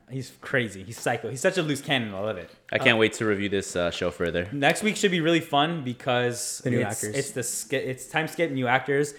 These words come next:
Speaker 1: Is Matt Smith getting replaced?
Speaker 2: No,
Speaker 1: Okay.
Speaker 2: no.
Speaker 3: It's
Speaker 2: Uh,
Speaker 3: just the girls and then, um,
Speaker 2: a couple other ones.
Speaker 3: yeah, the, the, uh, Rhaenyra's husband.
Speaker 2: Rhaenyra's
Speaker 1: Man, that
Speaker 2: husband.
Speaker 1: sucks. They could have just made Rhaenyra look a little older, no?
Speaker 2: I don't know, dude, 'cause she has a baby
Speaker 3: She's too
Speaker 2: face.
Speaker 3: young.
Speaker 1: Yeah.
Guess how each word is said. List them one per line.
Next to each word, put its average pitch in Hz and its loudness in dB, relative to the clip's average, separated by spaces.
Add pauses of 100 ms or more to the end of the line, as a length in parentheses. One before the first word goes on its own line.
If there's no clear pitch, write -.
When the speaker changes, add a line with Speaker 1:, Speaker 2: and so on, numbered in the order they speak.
Speaker 1:
Is 139 0
Matt 170 2
Smith 180 -2
getting 208 -2
replaced? 214 -8 (320)
Speaker 2:
No, 113 0 (200)
Speaker 1:
Okay. - -6
Speaker 2:
no. - -8 (100)
Speaker 3:
It's 123 0
Speaker 2:
Uh, 117 10
Speaker 3:
just 139 6
the 143 6
girls 127 4
and 120 2
then, 120 2
um, 113 -2
Speaker 2:
a 107 -2
couple 104 2
other 87 -2
ones. 85 -8
Speaker 3:
yeah, 117 2
the, 120 0
the, 117 -4
uh, 107 -4
Rhaenyra's 117 -2
husband. 107 -10
Speaker 2:
Rhaenyra's 95 -4 (220)
Speaker 1:
Man, 95 -10
that 92 -6
Speaker 2:
husband. 95 -8
Speaker 1:
sucks. 120 -12
They 131 -10
could 131 -12
have 185 -8
just 160 -16
made 156 -8
Rhaenyra 147 -6
look 143 -12
a 147 -10
little 143 -8
older, 131 -8
no? 95 -12 (760)
Speaker 2:
I 139 -8
don't 151 -4
know, 98 -2
dude, 101 -4
'cause - -6
she 143 0
has 190 4
a 208 2
baby 98 0
Speaker 3:
She's 101 0
too - 0
Speaker 2:
face. 113 6
Speaker 3:
young. 110 -4 (100)
Speaker 1:
Yeah. 90 -10